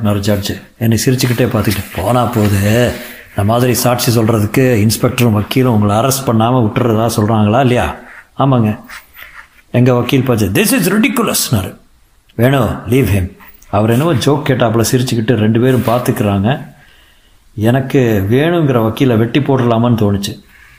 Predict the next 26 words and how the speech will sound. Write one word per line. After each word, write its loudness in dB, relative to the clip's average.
"Prima 2
facie 2
not 0
established, 0
case 0
dismissed," 0
னு -2
சொல்லிட்டாரு 0
ஜட்ஜு. -6
கதிர்வேலன் 0
கூண்டை 2
விட்டு 0
இறங்கி 0
வந்து 0
அந்த 0
வேணுங்கிற 2
வக்கீலை 0
கட்டிக்கிட்டு 0
அழுதான். 0
ஒரு 0
தடவை 2
என்னை 2
பார்த்தான். -2
"வா, -4
வா -6
அண்ணா." -2